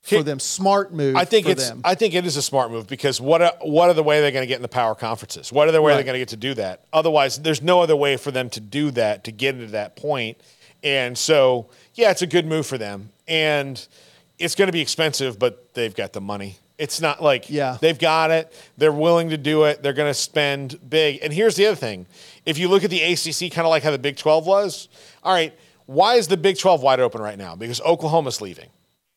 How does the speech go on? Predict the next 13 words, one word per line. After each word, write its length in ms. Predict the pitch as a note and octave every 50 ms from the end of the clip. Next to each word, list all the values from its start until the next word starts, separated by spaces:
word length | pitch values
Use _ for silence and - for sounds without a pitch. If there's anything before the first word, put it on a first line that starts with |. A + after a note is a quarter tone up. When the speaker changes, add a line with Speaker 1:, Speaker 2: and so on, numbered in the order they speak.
| _ _
Speaker 2:
And 200 | - E3 F3+ F3
Texas. 580 | - - F3+ E3+ C#3 - C3+ C3+ B2+ - - - _ _ _ _ -
Texas 300 | - E3 D#3 C#3+ D3 -
hasn't 200 | D3+ C3+ C3 C3+
won 200 | B2 C3 C#3 C3
it 40 | B2+
in 80 | A#2+ B2+
a 60 | B2+
very 240 | A#2+ C3 C3 B2+ B2
long 200 | A#2+ A#2 A#2 G#2+
time. 280 | - D#3+ D3+ C#3+ C#3
Speaker 1:
Right. 140 | C3+ B2+ A#2
Speaker 2:
But 80 | B2 -